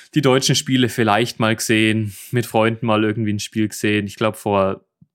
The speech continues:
wann war's denn? Zwei Jahren, oder? Waren wir auf der, äh, in Würzburg, haben wir ein W M gesch-, äh, E-M-Spiel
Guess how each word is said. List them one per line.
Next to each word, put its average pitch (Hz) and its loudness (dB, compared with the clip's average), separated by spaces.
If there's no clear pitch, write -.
wann 104 -8
war's 98 0
denn? 101 -6
Zwei 104 2
Jahren, 101 4
oder? 113 -2
Waren 107 0
wir 104 -2
auf 98 -8
der, 107 -2
äh, 107 -2
in 110 -4
Würzburg, 135 -2
haben 110 -2
wir 107 0
ein 101 -2
W 107 0
M 131 -2
gesch-, - -8
äh, 107 -2
E-M-Spiel 98 -2